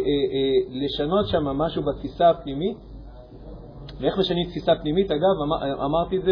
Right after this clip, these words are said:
ואני מאוד חסיד של הדבר הזה, אה, שינון.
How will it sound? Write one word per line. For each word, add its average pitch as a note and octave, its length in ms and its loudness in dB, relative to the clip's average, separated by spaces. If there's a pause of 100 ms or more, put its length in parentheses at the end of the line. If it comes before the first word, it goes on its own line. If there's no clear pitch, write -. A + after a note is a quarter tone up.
ואני C3+ 760 -2 (200)
מאוד C#3 140 -6
חסיד D3+ 240 -10
של D3 120 -2
הדבר E3+ 220 2
הזה, G3+ 140 2 (680)
אה, D3 400 6 (460)
שינון. F3 420 4